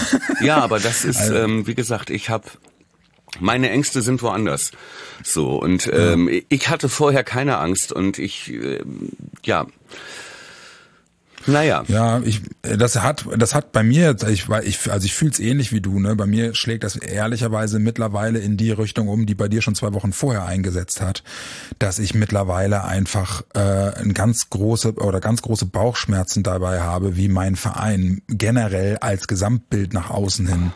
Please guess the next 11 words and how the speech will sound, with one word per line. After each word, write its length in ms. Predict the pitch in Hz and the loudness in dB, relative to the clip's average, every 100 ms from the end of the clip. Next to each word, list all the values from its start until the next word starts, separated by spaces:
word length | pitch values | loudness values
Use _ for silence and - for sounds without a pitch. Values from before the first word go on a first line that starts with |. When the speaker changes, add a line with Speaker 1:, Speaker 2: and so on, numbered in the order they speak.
| - - - - - | -8 -20 -18 -18 -4
Speaker 1:
mittlerweile 540 | 104 95 92 87 87 85 | -2 0 0 0 0 0
dasteht. 540 | 85 80 - 85 - - 69 - - | -2 -2 -4 -4 -8 -8 -8 -8 0
Speaker 2:
Ja. 80 | 113 127 | 4 4
Speaker 1:
Ne? 100 | 120 | 4
Also 160 | 107 | 2
da, 400 | 107 117 113 98 | 2 0 0 2
und 160 | 107 107 | 2 4
damit 200 | 110 107 | 4 4
meine 320 | 104 113 110 | 2 2 2
ich 100 | 104 | 2
so, 260 | 110 107 | 2 2